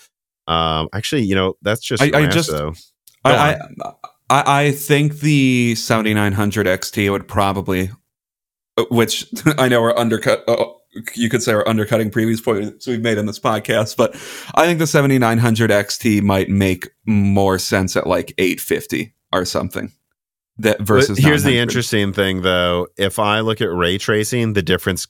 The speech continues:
Speaker 1: becomes closer to about twelve percent. So I think what A M D was thinking is with ray tracing on, it's less than fifteen percent away. With raster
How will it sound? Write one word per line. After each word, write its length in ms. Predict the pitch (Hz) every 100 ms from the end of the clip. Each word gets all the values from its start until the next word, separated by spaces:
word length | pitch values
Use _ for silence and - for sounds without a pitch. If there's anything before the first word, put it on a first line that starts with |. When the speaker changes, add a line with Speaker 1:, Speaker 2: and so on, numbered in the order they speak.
| -
Speaker 1:
becomes 320 | 87 92 85
closer 400 | - 85 - 82
to 60 | 78
about 260 | 76 71
twelve 300 | - 73 71
percent. 420 | 76 71 65 65 -
So 180 | - 85
I 100 | 85
think 220 | 107 95
what 140 | 95
A 180 | 69 92
M 80 | 92
D 120 | 90
was 180 | 87 -
thinking 340 | 87 85 90
is 140 | 80 -
with 100 | 82
ray 220 | 92 95
tracing 440 | - 95 92 90
on, 400 | 82 87 82 76 - _ -
it's 180 | 87 -
less 260 | 85 90
than 160 | - 82
fifteen 360 | - 82 87 78
percent 300 | 78 87 80
away. 180 | 78
With 120 | 73 76
raster 540 | 80 80 78 - 78